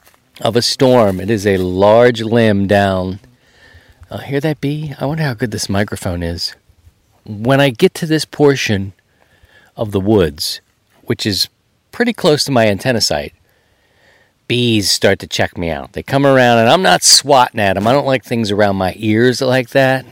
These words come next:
It kinda weirds me out. My, uh, instinct is to start swinging, um, but I, I try not to. Um, anyway, I don't know if that was picked up, but, uh,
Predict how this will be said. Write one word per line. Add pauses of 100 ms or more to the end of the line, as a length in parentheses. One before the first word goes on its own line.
It
kinda
weirds
me
out.
My,
uh, (320)
instinct
is
to
start
swinging, (1400)
um,
but
I, (140)
I
try
not
to. (560)
Um, (840)
anyway, (180)
I
don't
know
if
that
was
picked
up,
but,
uh,